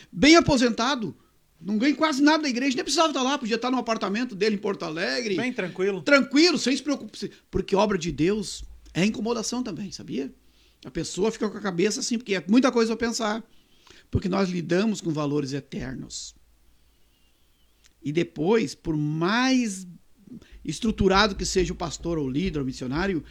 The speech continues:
Speaker 1: ele vai ter problemas sempre com a obra de Deus. Sempre vai surgir problemas. Entendeu?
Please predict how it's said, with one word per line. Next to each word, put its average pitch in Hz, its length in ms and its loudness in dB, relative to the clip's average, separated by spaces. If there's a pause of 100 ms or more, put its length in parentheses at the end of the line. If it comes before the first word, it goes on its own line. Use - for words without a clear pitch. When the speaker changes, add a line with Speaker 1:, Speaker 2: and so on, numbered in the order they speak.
(300)
Speaker 1:
ele 165 300 -2
vai 165 160 -4
ter 190 220 -6
problemas 160 560 -6
sempre - 360 -8
com - 80 -14
a 156 80 -10
obra 151 140 -12
de - 100 -14
Deus. - 360 -20 (420)
Sempre - 440 -6
vai 233 120 -4
surgir 214 220 -8
problemas. 208 600 -14 (1080)
Entendeu? 151 360 -6